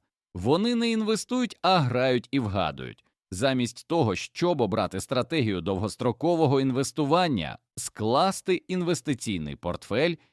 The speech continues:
і дисципліновано його дотримуватись, вони намагаються передбачити короткострокові рухи ринку або окремих акцій. Друге.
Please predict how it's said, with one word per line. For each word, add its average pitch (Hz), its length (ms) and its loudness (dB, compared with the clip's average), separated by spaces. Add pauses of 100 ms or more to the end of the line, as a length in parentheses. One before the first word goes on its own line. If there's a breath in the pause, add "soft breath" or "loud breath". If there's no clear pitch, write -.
(140)
і 240 180 0
дисципліновано 165 1000 0
його 98 360 2
дотримуватись, 87 920 -2 (240 soft breath)
вони 92 320 -2
намагаються 208 640 0
передбачити 113 840 -2
короткострокові 139 1000 0
рухи 113 360 0
ринку 127 440 0 (200)
або 143 500 2
окремих 110 600 0
акцій. 69 500 -4 (360 soft breath)
Друге. 180 500 2